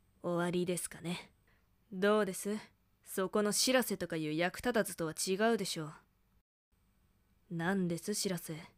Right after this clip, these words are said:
文句があるなら遠慮なくどうぞ。まだわからないようですね。しらせ、来なさい。ゆっくり話しましょう。ああ、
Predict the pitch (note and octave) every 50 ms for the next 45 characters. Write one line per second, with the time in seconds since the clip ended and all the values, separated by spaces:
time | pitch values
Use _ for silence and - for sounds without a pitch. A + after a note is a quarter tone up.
0 | _ _ _ _ _ _ _ _ - F#3 G3+ A#3 B3 A3 - G#3 F#3 E3+ F3 E3+
1 | F3+ F#3 F3+ E3+ E3 D#3 D3+ D#3 F3+ G3+ A3 A3+ A#3 A#3 A3+ A3+ - G#3 E3 E3
2 | D#3 D3+ - E3+ F#3+ G#3+ - - _ _ _ _ _ _ _ _ _ _ _ _
3 | _ _ _ _ _ _ _ _ _ _ _ _ _ _ _ _ _ _ _ _
4 | _ _ _ _ _ _ _ _ _ _ _ - - - - - - - - _
5 | _ _ _ _ _ _ _ _ _ _ _ _ _ _ _ _ _ _ _ -
6 | E3+ F3 F3 F3+ G#3 A3+ B3+ G#3+ F#3+ F3+ F3 - F#3+ F#3 F#3 F#3 F3 E3 D#3 D#3
7 | E3 E3 D#3+ D#3 D#3 - - D#3 D#3 D#3 D3+ D#3+ E3+ - - - _ _ _ _
8 | _ _ _ _ _ _ _ _ _ _ _ - - - B3 B3 A3+ - - F#3
9 | E3 D3+ - - _ _ - - F3 E3 F3+ F3 - F3+ E3 E3 - - _ _
10 | _ _ _ _ _ _ _ _ - F#3 F#3+ G3 - _ _ - B3+ A#3 G#3 F#3
11 | F3+ E3+ E3 - - F3 E3+ - - F#3 E3+ D#3+ - - - _ _ _ _ _
12 | _ _ _ _ _ _ _ _ _ _ _ _ _ _ D#3 E3+ F3+ F3+ D#3 D3+
13 | - -